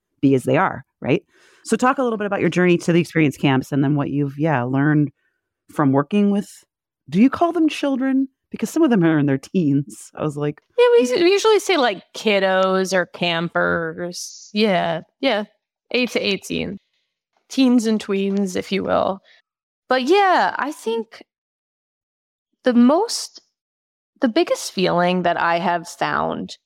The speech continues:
Speaker 2: that comes with grief for the people I have spoken to in my life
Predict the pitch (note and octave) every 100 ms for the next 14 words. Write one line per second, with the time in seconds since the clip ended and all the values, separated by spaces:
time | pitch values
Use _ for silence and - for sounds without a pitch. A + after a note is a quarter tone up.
0 | _ _ _ _ _ _ _ - G3 -
1 | F#3+ F#3+ F#3 G3 _ G#3+ F3+ F3+ - -
2 | - _ _ _ _ _ _ G#3 F#3 -
3 | _ _ G3+ - B3 A3+ G#3 F#3 F3 -
4 | D#3+ - D3 - C#3 C#3 C3 - G#2 -
5 | -